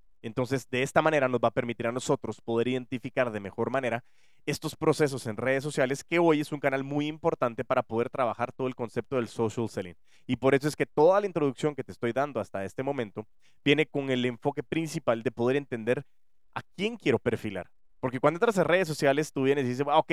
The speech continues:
voy a hacer una pauta". Pauta es lo conocido como cuando tengo que pagar por sacar un anuncio, sponsored en inglés, o, o, o un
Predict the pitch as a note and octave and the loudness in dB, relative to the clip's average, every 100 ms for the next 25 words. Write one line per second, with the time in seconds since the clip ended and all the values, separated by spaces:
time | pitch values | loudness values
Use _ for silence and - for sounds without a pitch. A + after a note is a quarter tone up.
0 | C3+ G#2 D#3 D#3 D#3+ E3 D#3 - C#3 C#3+ | 0 4 4 4 2 4 4 8 8 8
1 | F3+ - C#3 - D3+ C#3+ C3 A2 C#3 C#3 | 4 8 8 8 2 2 -2 0 0 0
2 | B2+ A2+ G#2 A#2+ A#2 B2 B2+ A2 A2+ C3 | 0 -2 0 -4 -4 -2 0 0 0 0
3 | C3 A#2+ - G#2+ A2+ A2+ A2 A2 C#3+ D#3 | -2 -6 -6 -4 -2 -2 -4 -4 -2 -4
4 | - - - A2+ - D3+ D3 C#3+ C#3 C3 | -8 -14 -8 -8 -2 0 2 2 2 -2
5 | B2 B2 A#2+ C3 D3 - - - A#2 A#2 | -6 -6 -2 0 0 -4 -20 -8 -2 0
6 | B2+ A#2+ A2 B2 A#2+ C3+ C3+ C3 | 0 -2 2 2 2 0 -6 -12